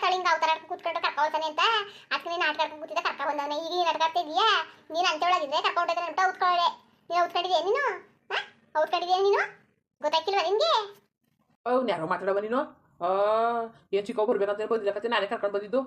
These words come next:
Speaker 2: ಯಾಕವ ಹಿಂಗ್ ಆಡಿ ನೀನು?
Speaker 1: ನಾನೇ ಸರಿ ಇಲ್ವಲ್ಲ? ನಾನೇ ಸರಿ ಇಲ್ವಾ? ಆ.
Speaker 2: ಹೇಳು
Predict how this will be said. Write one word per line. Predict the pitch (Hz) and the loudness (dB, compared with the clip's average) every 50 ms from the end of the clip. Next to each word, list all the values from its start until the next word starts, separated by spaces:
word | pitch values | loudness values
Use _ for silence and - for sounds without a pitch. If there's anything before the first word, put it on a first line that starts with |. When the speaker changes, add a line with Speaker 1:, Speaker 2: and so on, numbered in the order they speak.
| 262 - _ _ _ _ - 190 | -4 -16 _ _ _ _ -2 -2
Speaker 2:
ಯಾಕವ | 190 190 214 226 | 0 0 0 0
ಹಿಂಗ್ | 240 240 240 | 0 0 0
ಆಡಿ | 233 240 240 | -2 0 0
ನೀನು? | 247 254 277 302 349 339 - _ _ _ _ _ _ _ _ _ _ _ _ _ _ _ _ - - | 2 2 2 2 0 -2 -8 _ _ _ _ _ _ _ _ _ _ _ _ _ _ _ _ -4 -2
Speaker 1:
ನಾನೇ | - 311 320 359 403 | -2 0 0 0 2
ಸರಿ | 453 381 415 403 | 2 2 2 0
ಇಲ್ವಲ್ಲ? | 403 440 453 480 587 719 762 - - - _ _ - - - - | 2 2 4 4 4 2 0 -2 -10 -20 _ _ -20 -14 -4 0
ನಾನೇ | 320 302 311 349 349 | 0 2 2 2 0
ಸರಿ | 427 415 427 | 0 0 0
ಇಲ್ವಾ? | 370 330 415 523 571 508 440 - - - - - - - 294 311 | 0 2 4 4 4 2 0 -4 -12 -20 -20 -16 -6 0 2 4
ಆ. | 330 349 349 349 349 339 330 330 - - 254 247 233 | 4 4 4 4 2 2 2 0 -2 -2 0 2 4
Speaker 2:
ಹೇಳು | 226 233 | 4 4